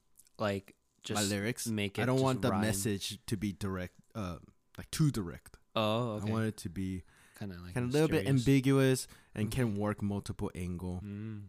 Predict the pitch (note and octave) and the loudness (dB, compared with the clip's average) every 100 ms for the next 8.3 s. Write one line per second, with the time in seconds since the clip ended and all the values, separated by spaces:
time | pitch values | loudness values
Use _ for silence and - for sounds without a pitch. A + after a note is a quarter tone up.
0 | F#2 G#2+ A#2 C3 - - F#2+ G2 G2 - | -14 -8 -8 -8 -12 -12 -6 -4 -4 -8
1 | _ _ _ _ _ _ _ _ _ _ | _ _ _ _ _ _ _ _ _ _
2 | _ - - G#2 G#2+ G2+ F#2 E2 - C#3 | _ -4 -4 0 0 0 -2 -8 -12 -10
3 | C3 - A#2 C3 B2+ D3 C#3+ A#2 A#2 - | -8 -6 -4 0 2 2 2 2 0 0
4 | A#2 G#2 G2+ G2+ F#2+ G2+ F2+ F2 - F2+ | -2 -2 -6 -8 -8 -8 -8 -12 -12 -6
5 | D#3 D#3+ B2+ G#2+ - D3 E3+ F3+ C3+ - | 2 4 4 2 0 2 4 4 2 2
6 | - - - - A2 B4 - - - - | 4 4 2 2 -2 0 -2 -2 8 12
7 | F3 F3+ D3+ C#3 C3+ - E3 C#4+ A3+ F#3 | 12 12 12 8 4 6 6 10 12 12
8 | F#3+ B2 A2+ | 10 10 6